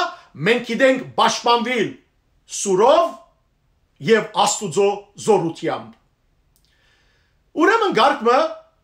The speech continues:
քրիստոնեական թվականներ հիշեմ մեր ազգին համար։ Երբ Տեր Հիսուս Քրիստոս տասներկու առաքյալներ ընտրեց, Քրիստոս երկինք համբարնալեն վերջ Սուրբ Հոգին ղրգեց առաքյալներուն վրա,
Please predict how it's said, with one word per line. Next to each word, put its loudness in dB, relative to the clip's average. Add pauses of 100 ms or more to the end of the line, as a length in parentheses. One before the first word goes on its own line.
(100)
քրիստոնեական 0
թվականներ 0
հիշեմ -4 (180)
մեր 0
ազգին -6
համար։ -14 (760)
Երբ 2
Տեր 4
Հիսուս -6
Քրիստոս 0 (300)
տասներկու 0
առաքյալներ 0
ընտրեց, -2 (920)
Քրիստոս 0
երկինք 0
համբարնալեն 0
վերջ 0 (360)
Սուրբ -2
Հոգին 2
ղրգեց 0
առաքյալներուն 0
վրա, 0